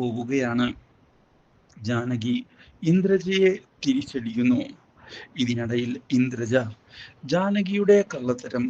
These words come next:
അറിയിച്ചിരിക്കുകയാണ് അപർണയെ. ഈ കാര്യം അറിയുന്ന അപർണ, ഇത് നല്ലൊരു അവസരമാണ്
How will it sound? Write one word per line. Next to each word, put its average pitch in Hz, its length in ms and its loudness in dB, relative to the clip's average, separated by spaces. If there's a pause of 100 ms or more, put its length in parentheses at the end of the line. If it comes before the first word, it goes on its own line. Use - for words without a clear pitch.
(360)
അറിയിച്ചിരിക്കുകയാണ് 175 1120 6 (340)
അപർണയെ. 123 560 6 (580)
ഈ 190 40 4 (120)
കാര്യം 196 380 8 (220)
അറിയുന്ന 131 380 8 (160)
അപർണ, 117 500 6 (720)
ഇത് 196 140 8 (380)
നല്ലൊരു 135 480 8
അവസരമാണ് 123 680 6